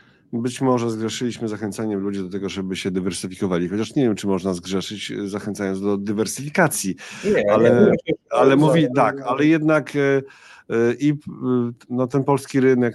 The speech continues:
Speaker 1: no, wiadomo, jaki był. I powstało tutaj takie powiedzenie, że wig dwadzieścia to dżdżownica, czy gąsienica, jak to woli,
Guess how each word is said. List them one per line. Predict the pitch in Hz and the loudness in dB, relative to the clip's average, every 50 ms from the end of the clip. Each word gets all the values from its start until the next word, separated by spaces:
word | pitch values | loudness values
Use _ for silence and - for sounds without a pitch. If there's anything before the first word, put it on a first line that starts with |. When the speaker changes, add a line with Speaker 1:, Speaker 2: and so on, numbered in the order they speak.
| - | -4
Speaker 1:
no, | 131 | -2
wiadomo, | 127 135 131 139 135 135 | -2 0 0 0 0 0
jaki | 131 113 - 127 | 0 -2 -2 -6
był. | 113 101 104 98 92 90 92 98 | -4 -2 -2 0 0 0 -2 -4
I | 104 120 110 | -6 -8 -8
powstało | - 131 120 120 - - 131 123 120 113 | -6 -6 -8 -8 -6 -4 -2 -2 -2 -2
tutaj | - - 110 | -2 -4 -6
takie | 110 104 110 110 | -6 -6 -8 -8
powiedzenie, | 101 110 110 101 107 110 107 104 | -4 -4 -4 -2 -2 -2 -2 -2
że | 101 104 104 | -2 -2 -4
wig | 98 104 107 | -4 -4 -6
dwadzieścia | 104 98 101 98 98 92 - - 95 | -6 -4 -2 -2 -2 -4 -6 -12 -14
to | - - 92 | -8 -8 -6
dżdżownica, | 90 90 101 92 92 104 98 95 98 98 95 90 - - 92 85 87 90 - _ _ _ _ _ _ | -6 -6 -6 -4 -2 -4 -2 -2 -2 -4 -4 -4 -4 -6 -6 -6 -6 -8 -10 _ _ _ _ _ _
czy | - - 87 | -16 -10 -6
gąsienica, | 92 95 92 92 98 95 95 98 95 90 - 95 | -6 -4 -4 -4 -4 -2 -2 -2 -2 -4 -4 -6
jak | 90 90 98 95 | -6 -6 -6 -6
to | 101 92 | -6 -4
woli, | 92 95 90 90 90 90 92 | -2 -2 -2 0 -2 -4 -4